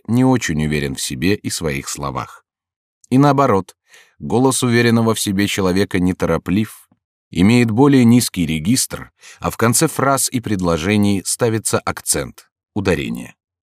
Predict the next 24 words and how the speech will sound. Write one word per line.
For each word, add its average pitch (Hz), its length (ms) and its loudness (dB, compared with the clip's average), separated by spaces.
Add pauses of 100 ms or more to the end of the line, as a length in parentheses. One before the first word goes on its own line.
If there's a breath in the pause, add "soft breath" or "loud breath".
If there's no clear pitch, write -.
(680 loud breath)
Раньше 113 340 0
все 117 200 2
эти 110 120 0
мелкие 110 360 2
детали 98 460 0
изучали 98 600 0
и 85 80 2
использовали 95 580 -2
в 78 60 -6
своей 85 260 -2
работе 87 420 0
или 90 300 0
разведчики, 87 840 -4 (200 loud breath)
которые 110 320 2
должны 98 380 0
были 92 160 2
выведывать 90 520 0
чужие 90 400 -2
тайны, 85 520 -2 (300 loud breath)
или 143 160 4
мошенники 95 640 2
и 90 160 -6
карточные 80 760 -4
игроки, 82 600 -4